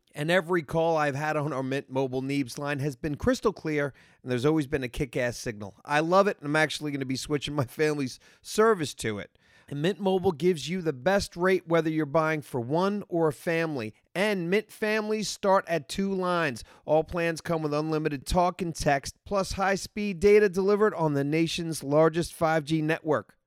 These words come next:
And you can use your own phone with any Mint Mobile plan and keep your same phone number along with all your existing contacts. So to get your new wireless plan for just fifteen bucks a month and get the plan shipped to your door for free,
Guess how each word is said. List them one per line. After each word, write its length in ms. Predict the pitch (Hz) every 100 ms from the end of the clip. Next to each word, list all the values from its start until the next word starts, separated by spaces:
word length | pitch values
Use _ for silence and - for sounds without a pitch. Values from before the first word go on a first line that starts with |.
| _
And 140 | 139
you 80 | 143
can 160 | 131 151
use 240 | 160 139
your 140 | 165
own 180 | 175 180
phone 380 | 170 196 190 208
with 140 | 202 190
any 180 | 202
Mint 200 | 214 208
Mobile 360 | 190 214 214 208
plan 400 | - 208 214 220
and 220 | 190 139
keep 320 | - 202 185
your 120 | 180 160
same 340 | - 202 202
phone 240 | - 202 196
number 260 | 190 185
along 280 | 170 170 175
with 100 | 165
all 180 | 160 165
your 160 | 156
existing 460 | 143 123 135 - 113
contacts. 560 | 135 117 110 113 - - - -
So 340 | - - 269 247
to 80 | 180
get 320 | 127 220 226
your 280 | - 202 202
new 200 | 180 220
wireless 560 | 220 190 196 196 196 190
plan 400 | - 190 190 185
for 160 | 175 156
just 260 | 147 160
fifteen 460 | - 208 - 202 175
bucks 300 | 175 180 -
a 20 |
month 320 | 170 180 175 -
and 360 | 214 247 196 165
get 200 | 175 -
the 40 |
plan 360 | 143 180 180 160
shipped 680 | - - - 233 - - -
to 120 | 165
your 200 | 160 160
door 500 | 131 214 196 165 202
for 160 | - 147
free, 540 | - 202 262 226 214